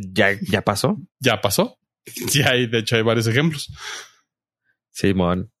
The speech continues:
Speaker 1: Ah, qué chido.
Speaker 2: Y la última parte, pues, eh, habla de su carrera política, de cómo,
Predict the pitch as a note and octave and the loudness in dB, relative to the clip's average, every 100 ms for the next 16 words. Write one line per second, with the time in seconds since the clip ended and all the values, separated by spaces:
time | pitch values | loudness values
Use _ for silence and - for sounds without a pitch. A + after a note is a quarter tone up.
0 | - A2 A2+ - - G2+ F#2+ G2+ _ _ | -4 0 0 0 0 2 2 -2 _ _
1 | _ _ _ - G3+ F#3 E3+ G3 D3+ C#3+ | _ _ _ -2 2 4 4 2 4 2
2 | C#3+ E3 D#3 C#3+ B2 C3+ A#2+ A#2 A2+ B2 | 2 0 2 2 2 2 4 4 4 4
3 | B2 A2+ B2+ G#2 G2+ G2+ G#2+ G#2+ G#2+ A#2+ | 2 2 0 0 2 2 2 2 2 2
4 | C#3+ C#3 F3+ F3+ A#2 G#2 A2 A2+ G#2+ - | 2 0 0 2 2 2 2 2 0 -4